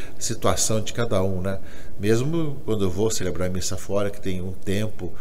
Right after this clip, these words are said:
é, pra chegar lá, a gente vai diante das coisas que a gente vai vendo pela estrada, eu acabo rezando as intenções que a gente vê, tantas situações positivas e negativas, também ruins, às vezes durante, durante o caminho da, o caminhar,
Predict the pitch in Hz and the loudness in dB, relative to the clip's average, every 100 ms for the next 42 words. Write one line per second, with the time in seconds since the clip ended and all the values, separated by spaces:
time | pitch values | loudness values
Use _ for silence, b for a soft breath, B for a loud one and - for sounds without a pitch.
0 | B B B - 95 - 101 95 82 92 | B B B 0 0 0 0 0 0 2
1 | 107 92 87 92 78 78 - - 104 110 | 2 2 0 0 0 0 0 2 2 2
2 | 101 90 76 - 80 101 104 - 87 - | 4 2 0 0 2 2 2 2 2 2
3 | 107 98 95 98 98 85 85 101 104 87 | 0 0 0 0 0 0 2 2 0 -2
4 | 87 87 - 80 82 90 90 - B B | 0 0 0 0 0 0 0 -2 B B
5 | - 98 - 92 101 95 92 98 95 92 | 0 0 0 0 2 4 4 2 2 0
6 | 95 101 92 - 101 95 98 92 87 87 | 0 0 0 0 0 -2 -2 -2 -2 -2
7 | 98 - 85 - 95 90 - B B B | -4 -2 -4 -2 0 0 -2 B B B
8 | - 131 139 143 - 214 147 90 87 95 | -2 0 0 0 -2 0 0 0 0 0
9 | 87 - - 139 95 80 92 98 92 90 | 0 -2 -2 0 0 0 0 0 0 0
10 | 104 135 98 87 85 87 85 85 82 82 | 0 0 0 0 4 4 6 4 4 2
11 | 87 - 87 92 87 85 - 98 95 - | 2 0 0 0 0 0 0 -2 0 2
12 | 92 98 90 98 120 - | 2 2 2 2 0 0